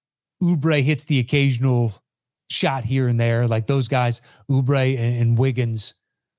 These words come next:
settle into the roles, uh, around Curry. Yeah, I think,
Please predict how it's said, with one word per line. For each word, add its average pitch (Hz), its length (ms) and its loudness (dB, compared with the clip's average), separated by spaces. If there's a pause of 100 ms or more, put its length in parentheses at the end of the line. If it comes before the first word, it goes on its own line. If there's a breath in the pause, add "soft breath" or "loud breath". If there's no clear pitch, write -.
(640)
settle 135 420 0
into 123 420 0
the 117 120 -2
roles, 120 640 0 (240)
uh, 131 200 0
around 123 540 0
Curry. 202 400 0 (120)
Yeah, 196 200 -2
I 180 100 0
think, - 400 -4